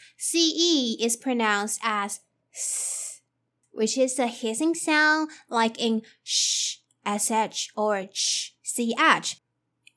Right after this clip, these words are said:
And when in plural form, we have to add S, right? So it would be S P A C E S. So C E is s, and S is also s. So how do you pronounce the sound?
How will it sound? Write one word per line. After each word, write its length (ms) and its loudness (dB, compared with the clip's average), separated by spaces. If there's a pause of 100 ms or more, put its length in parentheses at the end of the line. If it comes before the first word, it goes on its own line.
(260)
And 340 4
when 200 6
in 280 0
plural 500 2
form, 580 4
we 120 0
have 180 2
to 160 2
add 220 4 (160)
S, 480 2
right? 460 2 (220)
So 240 4
it 140 0
would 160 4
be 260 2
S 360 2
P 280 -4
A 220 2
C 380 -4
E 220 0 (120)
S. 420 4 (160)
So 180 2
C 460 2
E 640 2
is 160 0 (340)
s, 400 2 (140)
and 260 -2 (180)
S 520 6
is 300 0
also 540 4
s. 400 2
So 180 0
how 280 4
do 80 4
you 60 4
pronounce 440 4
the 140 -2
sound? 440 -4